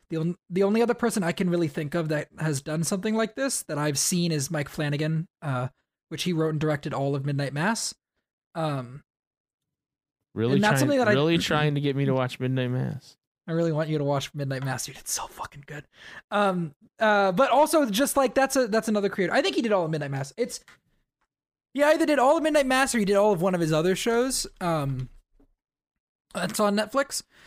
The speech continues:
Speaker 1: But, like, that's, that's the kind of thing that, that's a lot of work.
Speaker 2: Yeah.
Speaker 1: That's a lot of crazy work.
Speaker 2: Mm-hmm.
Speaker 1: Um,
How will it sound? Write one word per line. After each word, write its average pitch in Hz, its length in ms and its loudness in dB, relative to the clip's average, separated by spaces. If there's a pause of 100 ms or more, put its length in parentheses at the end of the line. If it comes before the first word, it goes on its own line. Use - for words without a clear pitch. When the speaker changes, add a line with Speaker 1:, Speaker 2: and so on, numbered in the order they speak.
(120)
Speaker 1:
But, 247 120 -2
like, 269 160 2
that's, 330 280 2
that's 285 280 0
the 349 100 0
kind 302 240 2
of 277 60 -2
thing 247 120 0
that, 196 160 -2
that's 233 160 0
a 233 40 2
lot 156 200 2
of 127 100 -4
work. - 400 -16 (360)
Speaker 2:
Yeah. 156 200 0
Speaker 1:
That's - 140 -6
a - 20 0
lot 254 100 4
of 202 120 -6
crazy 156 580 -2
work. - 480 -10 (120)
Speaker 2:
Mm-hmm. 131 540 -4
Speaker 1:
Um, 139 520 -2